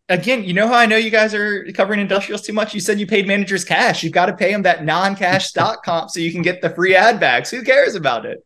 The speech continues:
Speaker 1: Cool. Well, Kyle, Mike, this has been absolutely great. This is a fascinating idea. I mean, I just, it, I love buying, kind of talk all the time, but I love buying assets at a discount to replacement value. And here you've got the, the great thing. You've got a good management team coming in and improving the business. And, like, you've got the tailwinds,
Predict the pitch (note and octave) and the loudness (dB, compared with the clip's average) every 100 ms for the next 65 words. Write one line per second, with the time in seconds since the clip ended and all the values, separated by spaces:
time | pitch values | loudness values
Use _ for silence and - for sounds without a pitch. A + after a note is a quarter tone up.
0 | - D#3+ - - _ G#3+ A3+ A#3 B3 A#3 | -8 -8 -8 -18 _ 4 4 6 6 6
1 | G#3+ G#3 F#3 G#3 B3 F#3 F3+ F#3 F3 E3+ | 4 2 -2 -2 -2 0 0 -2 -2 -2
2 | D#3 D#3 F#3 E3+ E3 D#3+ D#3 E3 D3+ C#3+ | -2 -4 -8 -4 0 0 0 -4 -4 0
3 | D3 D#3+ D#3 D#3 D3+ F3+ - _ _ _ | 0 0 0 0 0 -4 -8 _ _ _
4 | _ _ - E3 - - _ _ _ _ | _ _ -4 -2 -2 -6 _ _ _ _
5 | - D#3 G3 E3+ F#3+ F3 E3+ - - - | -4 2 4 6 4 4 0 -8 -10 -2
6 | E3+ C3+ G#2+ A#2+ B2 B2 A#2 C#3 - D#3 | 0 0 -2 -4 -2 -2 0 -2 0 4
7 | E3+ F#3+ G3 F3 D3+ D#3 D#3 F3+ D#3+ C#3 | 4 6 4 2 2 0 0 -4 -4 -4
8 | C#3 D3 D#3 D3 D3+ C3+ C#4 C#4 A3 F#3 | -2 -2 -2 -4 -4 2 4 4 2 2
9 | F3 E3+ D#3+ C#3+ G3+ F#3 E3 F3 D#3+ E3 | 2 2 0 -2 -2 -2 0 0 0 0
10 | D3+ D3 - _ E3 F3 E3+ F3 E3 D#3 | -2 -2 -6 _ -2 0 0 -2 -4 -2
11 | D#3+ D3 - _ _ E3 D3+ A3 G3+ G3 | 0 0 -2 _ _ -2 6 6 6 2
12 | E3+ F3 F3 F3+ F3 F3+ E3+ D3 C#3+ E3 | 0 -4 -6 -4 -2 -2 -2 -2 -2 -2
13 | E3 D3 D#3+ E3 D3+ D3+ C#3+ C#3 - D3 | 0 0 0 -2 -6 -2 -4 -4 -2 -2
14 | - - F#3 E3 E3 D3+ C#3+ C#3 - | -2 -4 0 2 2 2 0 -4 -10